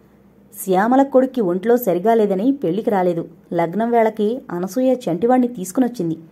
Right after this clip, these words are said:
పందిట్లో హడావిడి కాస్త తగ్గాక మెల్లగా మాధవి దగ్గరకొచ్చి, "ఈ విషయం నీకు ముందుగా తెలుసా?"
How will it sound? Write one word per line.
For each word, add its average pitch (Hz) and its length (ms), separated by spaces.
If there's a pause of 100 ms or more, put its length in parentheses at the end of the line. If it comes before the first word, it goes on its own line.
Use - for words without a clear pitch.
(520)
పందిట్లో 247 460
హడావిడి 202 480
కాస్త 214 380
తగ్గాక 202 680 (160)
మెల్లగా 180 440
మాధవి 175 360
దగ్గరకొచ్చి, 208 680 (500)
"ఈ 175 80
విషయం 160 280
నీకు 247 200
ముందుగా 170 300
తెలుసా?" 226 500